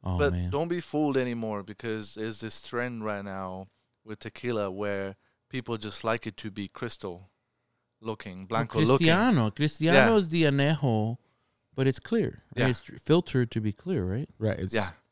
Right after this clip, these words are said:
Speaker 3: filtered.
Speaker 2: And then you have a reposado, which is between two months and one year.
Speaker 1: Oh,
Speaker 2: Yeah.
Speaker 1: that's not a whole lot.
Speaker 2: No. And then you have anejo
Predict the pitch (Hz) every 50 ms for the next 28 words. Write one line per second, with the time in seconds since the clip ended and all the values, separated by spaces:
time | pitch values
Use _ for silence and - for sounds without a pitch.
0 | _ _ _ _ _ _ _ _ _ _ - 98 98 95 - - 87 85 85 -
1 | - 127 131 139 139 135 131 135 131 123 113 117 113 110 107 101 101 98 92 101
2 | 113 117 - - 110 - - 120 120 117 110 110 110 104 - 107 101 98 107 104
3 | - 113 110 104 101 98 - - - 139 135 127 117 117 113 - - 98 95 95
4 | 104 110 107 101 95 95 92 95 92 90 95 98 _ _ _ _ _ _ _ _
5 | _ _ _ - 107 101 95 95 107 101 98 110 156 220 - - 135 98 92 92
6 | 90 90 90 92 98 117 131 - _ _ - 127 123 104 87 85 90 - _ _
7 | _ _ _ _ 113 110 113 117 113 117 113 104 104 104 107 117 123 127 113 113
8 | 107 107 107 107